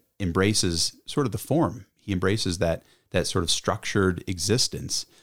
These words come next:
whereas Ter-, uh, Travolta just says it's nothing. It was a coincidence. It was just a freak accident. And you see how his life goes and what happens to,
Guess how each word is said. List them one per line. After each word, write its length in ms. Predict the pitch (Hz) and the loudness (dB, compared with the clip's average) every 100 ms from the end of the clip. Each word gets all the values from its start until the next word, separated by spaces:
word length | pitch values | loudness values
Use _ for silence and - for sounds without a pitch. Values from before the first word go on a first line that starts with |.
| _ - | _ -2
whereas 440 | 98 87 82 73 | 2 4 2 0
Ter-, 240 | - 85 - | -2 -2 -2
uh, 100 | 82 76 | -6 -6
Travolta 560 | - 87 120 - 78 | -4 0 0 0 -2
just 340 | 76 82 - - | -2 -6 -8 -8
says 180 | 85 82 | -6 -6
it's 140 | - | -4
nothing. 460 | 80 113 - 69 73 | -4 -4 -6 -10 -10
It 100 | 67 | -6
was 200 | 82 80 | -4 -2
a 120 | 78 | -4
coincidence. 680 | - 92 135 - - - - | -2 -2 0 -2 -6 -10 -8
It 80 | 92 | -8
was 120 | 92 | -8
just 240 | - - | -8 -6
a 80 | 80 | -8
freak 260 | - 90 82 | -6 -6 -4
accident. 520 | 110 - - - - _ _ _ _ | -4 -4 -6 -8 -14 _ _ _ _
And 280 | 92 82 80 | 0 0 0
you 140 | 90 90 | 2 2
see 220 | - 87 | 2 2
how 200 | 87 80 | 2 0
his 200 | 85 82 | 0 -2
life 220 | 78 78 | -4 -4
goes 340 | - 76 92 87 | -4 0 0 0
and 260 | 78 71 _ _ _ _ | -4 -8 _ _ _ _
what 200 | 98 85 | -6 -4
happens 440 | - 87 - 80 - | -2 -2 -2 -4 -2
to, 360 | 78 78 80 | -4 -4 -6